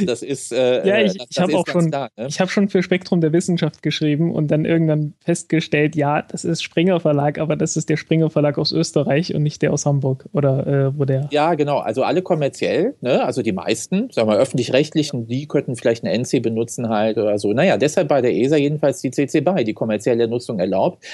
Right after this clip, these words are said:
Speaker 1: das S-A-Modul von der Lizenz, aber für Share Alike,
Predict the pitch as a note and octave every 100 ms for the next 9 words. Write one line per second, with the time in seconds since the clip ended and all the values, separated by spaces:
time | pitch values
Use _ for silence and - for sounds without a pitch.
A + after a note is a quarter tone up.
0 | - - B2+ G#2+ - A2 G#3 D#3 F#2+ F2+
1 | F#2 C3 F3 B2 A2 A2 A#2+ - F2+ C#3+
2 | G3 - - C3 C#3 C#3 - A2+ D3 D3
3 | D#3 D#3 F3+ F#3